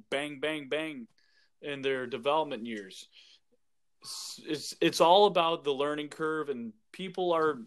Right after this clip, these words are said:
different from others, and whether it's business or is it, um, just playing the game, it's learning it at the same time to become a better professional.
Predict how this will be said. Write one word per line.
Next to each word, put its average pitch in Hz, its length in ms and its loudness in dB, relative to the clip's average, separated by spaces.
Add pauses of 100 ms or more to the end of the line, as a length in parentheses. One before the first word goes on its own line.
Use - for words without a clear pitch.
(320)
different 151 340 -2
from 135 180 -2
others, 151 600 2
and 120 420 -6 (720)
whether 175 380 4
it's 156 240 -2 (540)
business 196 520 2
or 131 280 2
is 117 260 -4
it, 117 200 -6 (200)
um, 104 500 -4
just - 240 -4 (120)
playing 170 380 2
the 143 80 0
game, 131 540 2
it's 120 240 -6 (100)
learning 151 520 6
it 156 140 6
at 120 140 4
the 117 60 -8
same 135 280 -2
time 147 340 2
to 131 80 -4
become 131 520 0
a 117 60 6
better 127 280 6
professional. 131 840 -2